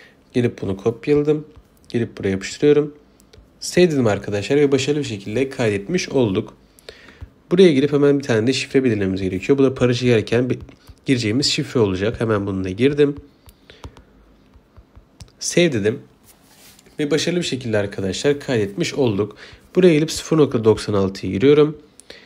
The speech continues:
Buraya gelip daha demin belirlediğim işlem şifremi hemen giriyorum.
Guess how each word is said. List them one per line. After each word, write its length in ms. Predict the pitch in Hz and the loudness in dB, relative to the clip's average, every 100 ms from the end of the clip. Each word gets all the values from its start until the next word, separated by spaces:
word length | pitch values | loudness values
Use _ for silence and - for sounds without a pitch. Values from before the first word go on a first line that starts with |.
| - - - | -20 -8 2
Buraya 140 | 135 | 4
gelip 240 | 131 135 | 2 0
daha 180 | 131 123 | 2 4
demin 140 | 127 117 | 4 2
belirlediğim 280 | 107 110 | 0 0
işlem 320 | 107 - 107 104 | -2 0 -2 -2
şifremi 320 | - 101 101 | -8 -6 -4
hemen 280 | 95 95 95 | -4 -6 -4
giriyorum. 460 | 113 156 151 151 | 0 2 2 0